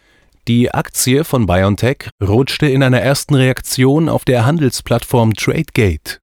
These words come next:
gut zwei Prozent ins Minus auf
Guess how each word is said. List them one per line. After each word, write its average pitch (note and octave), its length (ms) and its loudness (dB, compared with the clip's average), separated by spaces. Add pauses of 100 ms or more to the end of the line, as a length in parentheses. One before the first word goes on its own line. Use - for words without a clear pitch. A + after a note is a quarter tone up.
(120)
gut D3+ 420 2
zwei A#2+ 360 -2
Prozent B2 560 0
ins B2 240 0
Minus D3+ 440 0 (160)
auf A#2+ 360 -2